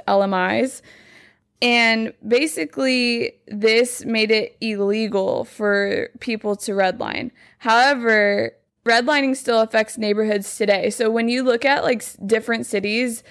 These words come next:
especially, like, big metropolitan cities or even smaller cities, I guess, too, you can still see, like, where this redlining happens. So, like, for example, like, I'm from Lubbock, and when you look,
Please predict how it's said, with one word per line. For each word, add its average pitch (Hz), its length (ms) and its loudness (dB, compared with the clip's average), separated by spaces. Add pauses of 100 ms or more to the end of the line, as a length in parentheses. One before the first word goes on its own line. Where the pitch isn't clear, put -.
(320)
especially, 247 440 2
like, 240 320 0 (100)
big 220 240 2
metropolitan 220 760 0
cities 202 340 2
or 214 80 2
even 285 240 4
smaller 196 340 -2
cities, 190 300 -4
I 196 100 0
guess, 196 280 -2
too, 202 360 0 (340)
you 254 180 0
can 285 180 4
still 233 340 2
see, 226 360 -2
like, 196 180 2
where 202 280 2
this 202 220 -4
redlining 196 540 -2
happens. - 500 -6
So, 220 100 -2
like, 208 180 2
for 220 140 0
example, 220 800 0
like, 208 160 2
I'm 220 140 2
from 233 220 -4
Lubbock, 202 540 2
and 202 460 -2 (460)
when 220 240 0
you 220 180 0
look, 226 400 2